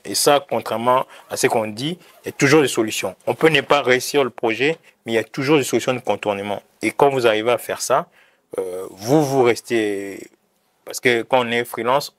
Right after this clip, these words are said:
on vend, je répète bien, on vend une expertise. Et cette expertise, c'est vous.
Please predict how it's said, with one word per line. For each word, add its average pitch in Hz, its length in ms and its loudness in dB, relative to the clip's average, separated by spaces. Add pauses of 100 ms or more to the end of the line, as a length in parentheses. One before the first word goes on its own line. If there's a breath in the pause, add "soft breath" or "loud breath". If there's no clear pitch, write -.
(100)
on 110 140 -4
vend, 143 400 0
je 113 260 -4
répète 113 360 0
bien, 127 160 -2
on 113 160 0
vend 139 280 2
une 156 160 -2
expertise. - 760 -4 (340 soft breath)
Et 107 80 2
cette 131 220 2
expertise, 123 540 -2
c'est 120 120 0
vous. 117 360 0